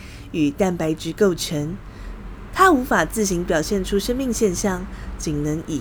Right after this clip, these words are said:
靠寄生宿主细胞维持自身的繁殖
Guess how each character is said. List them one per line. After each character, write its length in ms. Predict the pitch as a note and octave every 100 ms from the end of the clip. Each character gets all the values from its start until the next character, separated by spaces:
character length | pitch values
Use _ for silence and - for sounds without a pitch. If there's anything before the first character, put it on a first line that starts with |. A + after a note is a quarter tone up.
| -
靠 220 | F3 E3
寄 260 | E3 G#3 F3
生 320 | - G3+ G#3
宿 280 | G#3 A3+ E3+
主 240 | - C#3+ -
细 240 | - G3+
胞 320 | F#3 G#3+ A#3+ - - - -
维 160 | F3+
持 260 | F#3+ - F#3+
自 260 | - B3+ A3
身 380 | - A#3+ B3
的 240 | A#3+ A3 G3+
繁 260 | F#3+ G3+
殖 200 | B3+ A3+